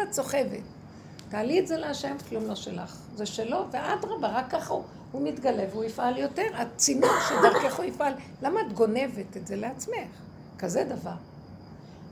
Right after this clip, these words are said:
והכל זה משהו שהדיוק צריך להיות גדול, וזהו. אנחנו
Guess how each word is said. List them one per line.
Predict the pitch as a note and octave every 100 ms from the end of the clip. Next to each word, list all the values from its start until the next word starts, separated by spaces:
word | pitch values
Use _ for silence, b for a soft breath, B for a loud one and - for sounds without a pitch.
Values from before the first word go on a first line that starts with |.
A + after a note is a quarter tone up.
| - -
והכל | G3 - - - - - D4+ E4 B3+ G3+ - - - -
זה | G3 G3 G3 G3+ G3+ G3+ G#3
משהו | C4 C#4+ - D#4+ E4 - B B B B -
שהדיוק | - G3 F3 G#3 C4+ -
צריך | A3+ A3+
להיות | A3+ A3+ A3 -
גדול, | F#3+ F3+ G#3+ G#3+ F#3
וזהו. | F3 E3+ G#3 F#3+
אנחנו | G#3 G#3 -